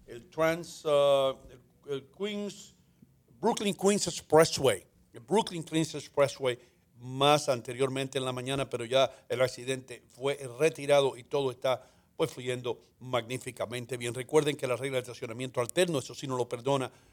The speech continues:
nadie. El alcalde de Nueva York quiere plata y usted tiene que echarle dinero a los parquímetros.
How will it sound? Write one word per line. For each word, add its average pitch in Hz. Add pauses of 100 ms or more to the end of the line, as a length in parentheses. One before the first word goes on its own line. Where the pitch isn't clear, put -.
(120)
nadie. 135
El -
alcalde 131
de 131
Nueva 123
York 135
quiere 147
plata 151 (480)
y 180
usted 139
tiene 147
que 143
echarle 139
dinero 127
a 117
los 135
parquímetros. 117